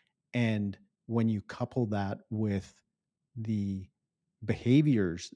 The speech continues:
that that particular area of the business is trending on, you get a real sense of understanding of what is driving that performant behavior. What is, what did,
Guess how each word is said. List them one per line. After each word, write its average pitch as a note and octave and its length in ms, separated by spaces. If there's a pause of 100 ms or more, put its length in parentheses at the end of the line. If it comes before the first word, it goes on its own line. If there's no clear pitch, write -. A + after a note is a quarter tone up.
that G#2+ 220
that G#2+ 240
particular G#2 560
area G2+ 320
of F2+ 80
the G2 80
business G2 640 (340)
is G2+ 180
trending A2+ 540 (380)
on, F#2+ 420 (580)
you A2+ 220
get C#3 160
a D3+ 80
real C3+ 300
sense B2 420
of G#2 80
understanding G#2 540
of F#2 140
what G#2 260
is G2+ 120
driving G2 600
that E2+ 240
performant - 460
behavior. F#2 580
What A2 220
is, G2 320
what A2 240
did, G#2 160